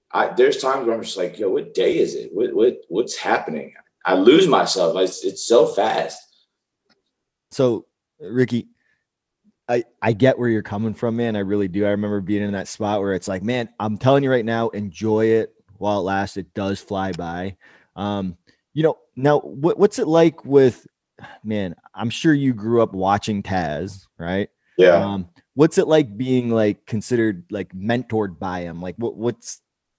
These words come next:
Speaker 2: e-, explain that. How, how is that?
Speaker 1: You,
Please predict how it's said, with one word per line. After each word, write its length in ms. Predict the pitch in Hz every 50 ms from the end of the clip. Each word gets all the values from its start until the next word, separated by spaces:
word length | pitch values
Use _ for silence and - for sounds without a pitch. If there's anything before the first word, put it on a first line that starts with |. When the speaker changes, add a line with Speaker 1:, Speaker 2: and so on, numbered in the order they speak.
| _ _ _ _ - 69 - - 87
Speaker 2:
e-, 100 | 117 117 -
explain 440 | 127 - - - - 156 190 170 113
that. 200 | 92 80 78 -
How, 160 | 117 117 92
how 240 | 101 117 123 123 131
is 160 | 135 120 92
that? 220 | 92 85 78 - _ _ _ _ _ _ _ _ _ _ _ _ _ _ _
Speaker 1:
You, 180 | 120 117 -